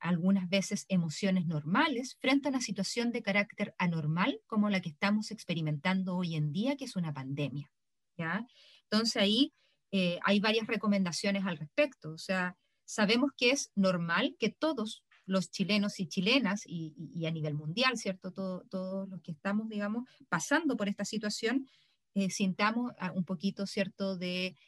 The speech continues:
incomodidad con síntomas que no son tan positivos, eh, muchas veces, y que hay que aprender a aceptar y hay que aprender a vivir con ellos.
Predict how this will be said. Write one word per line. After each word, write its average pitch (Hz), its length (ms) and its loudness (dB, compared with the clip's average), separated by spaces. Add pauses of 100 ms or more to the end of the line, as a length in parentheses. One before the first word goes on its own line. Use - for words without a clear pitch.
(100)
incomodidad 185 800 2
con 180 180 -2
síntomas 185 500 -4
que 180 140 -4
no 185 200 0
son 214 200 0
tan 196 180 0
positivos, 190 680 -2
eh, 175 220 -4
muchas 180 320 -6
veces, 202 380 -4
y 220 160 -6
que 262 220 -2 (260)
hay 247 160 2
que 262 80 0
aprender 220 340 2
a 220 40 0
aceptar 202 520 -2 (580)
y 196 200 2
hay 214 140 4
que 220 100 2
aprender 185 340 2
a 185 40 0
vivir 175 280 -6
con 165 180 -6
ellos. 147 440 -10